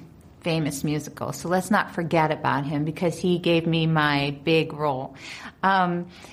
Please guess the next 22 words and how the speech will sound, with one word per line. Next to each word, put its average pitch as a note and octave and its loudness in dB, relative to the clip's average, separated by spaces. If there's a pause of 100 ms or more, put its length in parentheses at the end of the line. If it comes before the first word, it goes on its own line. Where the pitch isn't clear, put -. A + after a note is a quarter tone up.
(200)
but G#3+ 4
to A#3+ 2
have B3+ 4
a D4 4
song G3+ 2
written G3 2
by E3 2
the F#3 -4
two F3+ -4
of E3 -4
them D#3+ 0
has E3+ -8
just F3 -6
been E3+ -2
the E3+ -4
greatest F3+ 0
gift. D#3+ -6
Um, E3 -2 (280)
the F#3 -8
first A3+ 0
time B3+ 4
around, A3+ 4